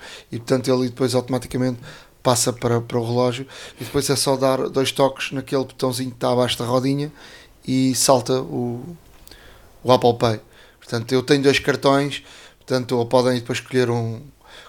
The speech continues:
qual é o pré-definido, portanto, e, e utilizam mais esse, ou depois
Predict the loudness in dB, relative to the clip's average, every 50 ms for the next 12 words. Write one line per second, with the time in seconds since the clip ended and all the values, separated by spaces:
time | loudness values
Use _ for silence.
0 | _ -2 2 6 6 6 6 4 4 2 2 2 2 -4 -2 0 2 2 2 2
1 | 0 -4 -6 -10 _ _ -20 -20 -20 -20 _ _ -10 -6 -6 -6 -4 -4 -4 -4
2 | -4 -4 -6 -4 -4 -4 -4 -4 -4 -4 -4 -4 -2 0 0 2 2 2 2 0
3 | -2 -2 0 0 -2 0 0 0 0 0 -2 -4 -8